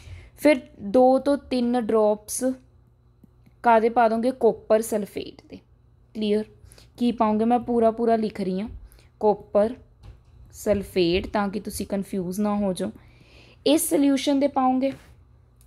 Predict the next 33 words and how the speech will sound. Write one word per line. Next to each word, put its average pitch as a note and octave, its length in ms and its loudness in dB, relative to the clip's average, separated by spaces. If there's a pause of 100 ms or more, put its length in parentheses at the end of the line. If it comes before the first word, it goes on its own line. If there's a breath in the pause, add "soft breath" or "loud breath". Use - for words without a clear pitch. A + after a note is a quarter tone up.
(640)
ਕਾਪਰ B3 320 0
ਸਲਫੇਟ A#3+ 420 0
ਸੋਲਿਊਸ਼ਨ A3+ 500 -4
ਪਾ G3+ 220 0
ਕੇ A3 120 -2
ਦੋ G#3 200 2
ਤੋਂ G#3+ 120 0
ਤਿੰਨ G3 240 -6
ਡ੍ਰੌਪਸ। F#3+ 360 -2 (400 soft breath)
ਉਸ C#4+ 180 2
ਤੋਂ E4+ 180 0
ਬਾਅਦ C4+ 220 4
ਤੁਸੀਂ C4+ 220 -12
ਟੈਨ A#3+ 380 -2
ਡ੍ਰੌਪਸ G#3 520 0 (380 soft breath)
ਕਾਹਦੇ A3+ 280 6
ਪਾ B3+ 220 2
ਦੋਗੇ? G#3 440 -2 (420)
ਐਨ A#3+ 240 2
ਏ G3 80 2
ਓ E3+ 160 -2
ਐਚ - 300 -12
ਦੇ। F#3 120 -8 (480)
ਟੈਨ G#3+ 300 2
ਡ੍ਰੌਪਸ G3+ 420 2
ਕਾਹਦੇ G3 320 0
ਪਾ G3+ 200 2
ਦੋਗੇ? F#3+ 360 -2 (240)
ਐਨ G3+ 340 0
ਏ G#3 120 0
ਓ G3+ 180 0
ਐਚ, A3+ 300 -4
ਮਤਲਬ G#3+ 600 0